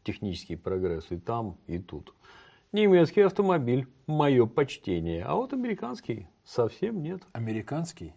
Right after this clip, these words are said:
Speaker 2: он ф-, э, идёт под, собственно говоря, американский. Ну, на самом деле, американцы всё больше торгуют самым выгодным товаром в
Speaker 1: Мгм.
Speaker 2: капитализме. А самый выгодный товар в капитализме какой?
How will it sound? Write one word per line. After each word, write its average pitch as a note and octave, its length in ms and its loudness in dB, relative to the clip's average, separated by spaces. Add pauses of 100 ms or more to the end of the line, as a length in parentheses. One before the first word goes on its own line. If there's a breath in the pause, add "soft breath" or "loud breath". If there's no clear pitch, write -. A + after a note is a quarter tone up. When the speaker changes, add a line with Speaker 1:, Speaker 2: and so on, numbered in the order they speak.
(140)
Speaker 2:
он G#2+ 60 -14
ф-, - 140 -18
э, G#2 240 -8 (100)
идёт C#3 260 -4
под, B2 240 -8 (120)
собственно - 400 -12
говоря, F2 160 -10
американский. F#2 520 -14 (160)
Ну, D#3+ 320 -8 (140)
на F#3+ 100 -8
самом E3 280 -4
деле, A2 640 -6 (420 loud breath)
американцы B2+ 560 -4
всё - 180 -6
больше B2 340 0
торгуют A#2+ 400 -4
самым C3+ 260 -4
выгодным G#2 360 4
товаром D#2+ 380 -12 (240)
в A#2 60 -8
Speaker 1:
Мгм. A#2 140 -4
Speaker 2:
капитализме. F2 420 -10
А - 40 -16
самый A#2+ 220 -10
выгодный A2 240 -10 (180)
товар A#2 200 -8
в - 20 -20
капитализме G2+ 400 -14
какой? F#3+ 340 -4